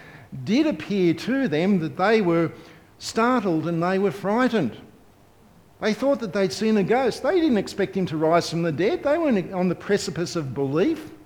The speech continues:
How can we know that Jesus truly did rise from the dead? There's no security video footage. Uh, all that we can do is, uh, in study the evidence.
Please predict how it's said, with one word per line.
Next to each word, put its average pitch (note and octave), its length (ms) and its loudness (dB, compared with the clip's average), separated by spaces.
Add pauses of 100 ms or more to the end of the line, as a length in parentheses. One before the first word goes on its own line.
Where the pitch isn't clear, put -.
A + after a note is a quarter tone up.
(3000)
How D3 80 -10
can D3 180 -6
we C3+ 120 -2
know C#3 280 2
that A2 140 -6
Jesus A#2+ 360 -8
truly B2 320 -10
did G#2+ 220 -8
rise G#2+ 400 -6
from G#2 140 -8
the G2 80 -8
dead? F#2 320 -8 (600)
There's D3 140 -12
no B3 160 -6
security A#2+ 560 -10
video A2 380 -6
footage. C3+ 580 -10 (960)
Uh, A2 220 -12
all A#3 240 -2
that G3 80 -2
we D#3+ 100 -4
can D3+ 220 -6
do C3 420 -6 (1300)
is, C3+ 180 -10
uh, C3+ 140 -6 (100)
in A#2+ 160 -4
study D3+ 640 -6
the C#3 240 -4
evidence. A#2+ 720 -6